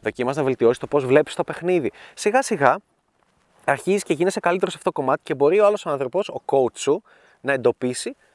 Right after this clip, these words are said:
λάθη και σφάλματα τα οποία κάνεις για να σε κάνει καλύτερο. Οκ. Λοιπόν,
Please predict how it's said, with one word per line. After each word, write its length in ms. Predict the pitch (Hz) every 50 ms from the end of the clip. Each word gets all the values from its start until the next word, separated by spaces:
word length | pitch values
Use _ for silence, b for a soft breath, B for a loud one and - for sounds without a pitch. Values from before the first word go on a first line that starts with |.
| _ _
λάθη 400 | - 139 170 196 190 - - 123
και 100 | - 123
σφάλματα 380 | - - 185 175 156 131 113
τα 80 | - 117
οποία 200 | 107 - 131 104
κάνεις 340 | 98 - 139 190 254 294 269
για 80 | 311
να 60 | 302 262
σε 120 | - 180
κάνει 340 | - - 175 226 247 262 262 _ _ _ _
καλύτερο. 500 | - 254 254 226 196 - - 92 82 - _ _ _ _ _ _ _
Οκ. 120 | - 185 - 254 220 139 - _ _ _ _ _ _ _ _ -
Λοιπόν, 220 | 175 180 139 -